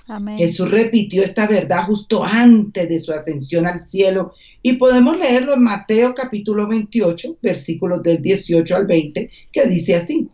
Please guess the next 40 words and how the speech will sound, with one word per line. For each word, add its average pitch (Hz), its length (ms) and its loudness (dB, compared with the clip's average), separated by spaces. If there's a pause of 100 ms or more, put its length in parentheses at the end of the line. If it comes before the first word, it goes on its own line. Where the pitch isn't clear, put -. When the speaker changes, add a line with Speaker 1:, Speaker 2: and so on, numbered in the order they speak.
(320)
Speaker 2:
"Toda 185 260 4
autoridad 226 560 2
me 220 120 4
ha 180 60 -2
sido 175 320 -2
dada 180 220 0
en 185 80 -4
el 185 80 -4
cielo 175 320 -2
y 202 80 0
en 214 80 4
la 240 160 2
tierra, 226 400 2 (340)
id 320 300 0
pues 262 340 0
y 175 120 -6
haced 170 280 -6
discípulos 233 760 -6 (220)
de 208 140 -2
todas 220 300 2
las 269 120 -2
naciones, 262 680 -2 (320)
bautizándolos 233 720 2
en 247 140 4
el 202 120 2
nombre 208 320 2
del 190 200 -2
Padre, 208 500 0
del 175 220 -4
Hijo 214 480 -4 (200)
y 165 140 0
del 160 160 4
Espíritu 175 640 -4
Santo, 226 500 2 (400)
enseñándoles 202 1040 4
a 180 80 -6
guardar 165 560 -4 (320)
todo 240 300 4
lo 196 180 -2
que 160 160 -4